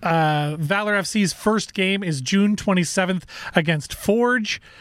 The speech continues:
Uh, I think I had a graphic ready for that, but maybe not. We'll switch it to the Valor theme since I'm talking about them now. Boom, here it is. Boo. Tsh.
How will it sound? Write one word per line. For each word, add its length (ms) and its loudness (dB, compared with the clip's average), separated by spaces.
Uh, 480 2
I 80 2
think 300 0
I 80 4
had 200 2
a 80 0
graphic 480 0
ready 320 2
for 200 0
that, 340 4
but 220 2
maybe 240 4
not. 320 4
We'll 80 2
switch 280 0
it 100 -4
to 60 0
the 80 2
Valor 360 -2
theme 320 -2
since 220 0
I'm 80 2
talking 320 0
about 240 0
them 160 4
now. 400 4
Boom, 320 4
here 180 4
it 80 4
is. 360 2
Boo. 540 4
Tsh. 420 -2